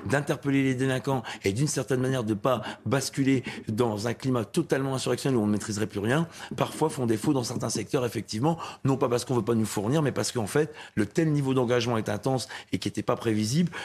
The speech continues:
que effectivement, c'est un niveau sur lequel il va falloir progresser.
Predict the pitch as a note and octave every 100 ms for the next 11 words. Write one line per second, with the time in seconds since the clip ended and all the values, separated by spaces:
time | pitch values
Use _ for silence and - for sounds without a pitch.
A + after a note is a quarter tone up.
0 | - B2+ A2+ C3 - A2 G#2 C#3+ D#3+ -
1 | - - D3 C#3 - B2+ A#2 C3+ D3+ G#2
2 | C#3+ A2+ A2 A2+ A#2 G2+ G#2 F#2